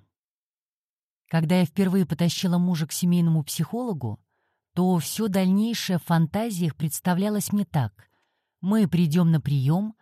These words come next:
психолог починит мужа, словно он испортившийся бытовой прибор, и я, наконец, буду счастлива. Свою роль на этом приёме я видела в том, чтобы проявить поддержку,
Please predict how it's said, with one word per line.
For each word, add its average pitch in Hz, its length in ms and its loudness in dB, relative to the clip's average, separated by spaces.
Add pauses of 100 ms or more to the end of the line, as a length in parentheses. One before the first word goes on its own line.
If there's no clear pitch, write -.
(420)
психолог 196 560 0
починит 160 500 0
мужа, 208 460 0 (320)
словно 208 400 0
он 202 160 4
испортившийся 190 800 -4
бытовой 180 380 0
прибор, 165 520 0 (460)
и - 20 2
я, 180 320 2
наконец, 190 560 2
буду 180 240 -2
счастлива. 127 760 -2 (680)
Свою 190 360 2
роль 226 180 2
на 208 140 4
этом 185 240 2
приёме 208 480 0
я 175 160 2
видела 185 320 0
в - 80 -16
том, 262 200 -4
чтобы 185 360 -2
проявить 190 480 0
поддержку, 170 800 -4